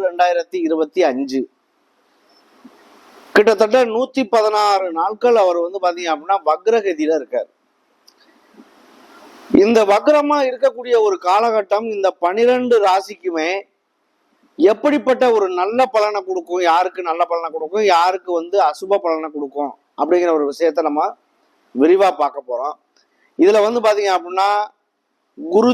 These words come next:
தசையோ, குரு புத்தியோ, குரு அந்தரமோ, குரு சூட்சமமோ இந்த மாதிரி ஏதேனும் நடந்தால் அவங்களுக்குத்தான் பிரச்சனை.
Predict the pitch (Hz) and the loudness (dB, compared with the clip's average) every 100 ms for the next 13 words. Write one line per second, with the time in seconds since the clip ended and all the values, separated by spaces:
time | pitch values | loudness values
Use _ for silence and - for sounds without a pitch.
0 | 185 180 185 170 165 175 - _ _ _ | 2 0 2 0 2 0 -4 _ _ _
1 | 135 170 214 196 175 - 190 175 185 196 | -4 0 2 0 -4 -6 0 2 2 0
2 | 165 165 190 165 170 165 160 160 180 165 | -2 0 2 0 -2 -4 -4 -6 -8 -6
3 | 170 180 180 170 - 160 151 151 175 190 | -2 -2 -2 -6 -2 -2 0 0 0 -2
4 | - _ _ _ _ _ - 123 147 165 | -6 _ _ _ _ _ -4 2 4 4
5 | 170 160 175 202 214 185 175 170 180 202 | 2 2 2 2 2 2 0 0 -4 -4
6 | 185 151 160 165 165 170 185 151 _ _ | -4 -2 -2 -4 0 2 2 -2 _ _
7 | _ _ _ _ - 180 220 208 180 160 | _ _ _ _ -2 0 2 2 0 -4
8 | 180 202 180 147 147 | -2 -2 -2 -4 -6